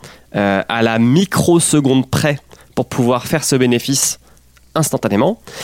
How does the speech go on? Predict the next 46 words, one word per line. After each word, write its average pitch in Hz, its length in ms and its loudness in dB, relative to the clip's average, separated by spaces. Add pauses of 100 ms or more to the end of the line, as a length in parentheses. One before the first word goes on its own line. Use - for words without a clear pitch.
(140)
Et 120 80 -2
puis, 185 160 2
il - 40 4
y - 40 2
a 117 60 2
ceux 202 180 2
qui - 140 -2
essayent 120 240 2
d'anticiper 151 560 0
ce 135 100 -2
qui - 80 -2
va 107 120 0
se - 100 -4
passer, 151 340 0 (480)
euh, 98 160 0
confère 143 420 -2
l'épisode 120 400 0
sur 123 140 -2
BlackRock. - 460 -6 (840)
Voilà. - 240 -12
Mais 101 80 -2
là, 131 220 0
aujourd'hui, 110 280 0
on 127 40 0
va 104 80 -2
par-, - 180 -10 (100)
on 113 80 -4
va 104 80 -6
parler 104 200 -2
de - 40 -12
ceux 139 120 -2
qui - 120 -10
font 123 120 -4
du 117 120 -2
bénéf. 113 380 -4 (600)
Très - 160 -4
rapidement, 117 320 0
qui - 160 -4
cherchent - 260 -2
ces 127 140 0
failles. 90 260 -4 (880)
Le 262 160 4
problème 208 380 2
de 143 80 4
ces 135 160 2
robots, 123 400 2